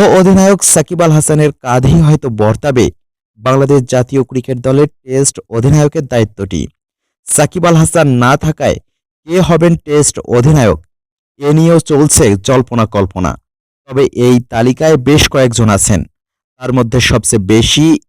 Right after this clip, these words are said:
এগিয়ে আছেন মাহমুদুল্লাহ রিয়াদ। এর আগেও মাহমুদুল্লাহ রিয়াদ বাংলাদেশ জাতীয় ক্রিকেট দলকে টেস্টে নেতৃত্ব দিয়েছেন, যদিও বা সাকিবের ইনজুরির কারণে। যেহেতু তিনি সহ অধিনায়ক, তাই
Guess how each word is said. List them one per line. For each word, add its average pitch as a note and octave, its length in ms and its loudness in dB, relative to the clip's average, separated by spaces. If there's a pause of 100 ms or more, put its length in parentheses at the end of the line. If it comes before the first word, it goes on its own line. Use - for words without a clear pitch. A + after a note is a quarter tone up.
(140)
এগিয়ে C#3 340 0
আছেন B2 220 0 (260)
মাহমুদুল্লাহ A#2 560 0
রিয়াদ। E2 260 2 (520)
এর C#3+ 160 0 (240)
আগেও C#3 260 2 (100)
মাহমুদুল্লাহ C#3 600 2
রিয়াদ C#3+ 220 4 (140)
বাংলাদেশ B2 320 0 (100)
জাতীয় A#2+ 280 -2 (120)
ক্রিকেট D#3 280 -8 (100)
দলকে C#3 260 -2 (580)
টেস্টে C#3+ 320 -4 (120)
নেতৃত্ব B2+ 400 -4 (120)
দিয়েছেন, F#2 360 0 (960)
যদিও D3+ 360 2
বা E3 60 4 (140)
সাকিবের E3 420 0 (160)
ইনজুরির C3 440 0
কারণে। F#2 280 0 (640)
যেহেতু D3 360 0
তিনি D#3 140 2 (120)
সহ C#3 140 2 (220)
অধিনায়ক, C3+ 420 2 (1160)
তাই D3 200 2